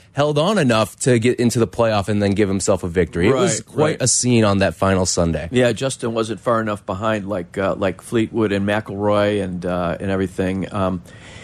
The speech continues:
Speaker 2: yeah, I, I think McIlroy had a lot of regrets. Um, he, he went off. I think he, you know, he shot a super round on Thursday, and then he kind of, he kind of faded in, on, uh, on Friday, and, uh, he wound up where he's wound up for, for the last eight years.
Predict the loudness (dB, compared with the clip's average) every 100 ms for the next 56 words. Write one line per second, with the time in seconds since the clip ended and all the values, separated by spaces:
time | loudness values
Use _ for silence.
0 | -6 0 2 0 -4 -6 -6 -6 -6 -6
1 | -2 0 0 -2 -2 0 2 2 2 2
2 | 2 -2 -8 -8 0 0 0 -10 -16 -10
3 | -6 -4 -4 -6 -8 -6 -4 -2 -2 0
4 | 0 0 0 -2 -8 -8 -12 -10 -10 -6
5 | -4 -4 0 0 0 -6 -12 -12 -20 -16
6 | -10 -4 -2 2 2 2 0 -4 -6 0
7 | 2 2 0 0 2 2 0 -4 -6 -8
8 | -10 -8 -6 -4 -4 -8 -12 -14 -10 -4
9 | -2 -4 -2 0 2 0 -4 -8 -8 -6
10 | -6 -4 -2 -4 -2 -4 -2 0 0 0
11 | -4 -8 -12 _ _ -20 -20 -20 -8 -2
12 | 0 0 0 2 4 2 2 2 2 0
13 | 0 0 0 -2 -2 -2 0 0 -2 -4
14 | -4 -2 -2 -6 -6 -4 0 0 0 0
15 | -2 0 0 0 0 -6